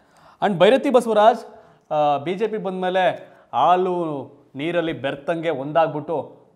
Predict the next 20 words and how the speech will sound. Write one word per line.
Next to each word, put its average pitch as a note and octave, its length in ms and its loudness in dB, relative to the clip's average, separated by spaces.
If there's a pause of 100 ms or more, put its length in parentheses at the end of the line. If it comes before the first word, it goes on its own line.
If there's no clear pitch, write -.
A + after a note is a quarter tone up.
ಪಕ್ಷ D3 200 -10
ಸಂಘಟನೆ C#3+ 420 -10
ಮಾಡ್ಕೊಂಡು C#3 420 -8
ಕೊಟ್ಟಂಥ C#3 380 -8
ಇನ್‌ಚಾರ್ಜ್ C3+ 520 -6
ಮಿನಿಸ್ಟ್ರಿಗಳ C3 480 -10
ಆಯಾ B2+ 360 -4
ಜಿಲ್ಲೆಗಳಲ್ಲಿ B2+ 600 -8 (460)
ಆಯಾ D3+ 200 0
ಪಕ್ಷದ D3+ 380 -6
ಬಿ B2+ 200 -8
ಜೆ F3 140 -4
ಪಿ F3+ 140 -10
ಶಾಸಕರನ್ನ C3+ 500 -10
ಚೆನ್ನಾಗಿ C3+ 320 -10
ನಡ್ಸ್ಕೊಂಡು C3+ 420 -10
ಹೋಗ್ತಿದಾರಂತೆ. C3+ 840 -10 (120)
So D#3+ 100 -8
ಭೈರತಿ F#3+ 340 0
ಬಸವರಾಜ್ F3 460 0